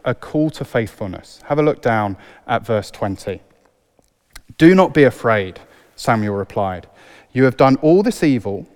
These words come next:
yet do not turn away from the Lord, but serve the Lord with all your heart." Even after you have sinned,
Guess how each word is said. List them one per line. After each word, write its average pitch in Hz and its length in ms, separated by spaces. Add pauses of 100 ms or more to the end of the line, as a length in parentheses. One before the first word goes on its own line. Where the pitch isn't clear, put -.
(240)
yet 131 380
do 175 220
not 202 260
turn 160 260
away 135 300
from 120 220
the 107 60
Lord, 95 360 (420)
but 127 140
serve 180 500
the 175 100
Lord 127 440 (460)
with 120 220 (100)
all 143 200
your 120 220
heart." 92 640 (1800)
Even 127 220
after 120 500 (920)
you 117 160
have 110 120
sinned, 151 520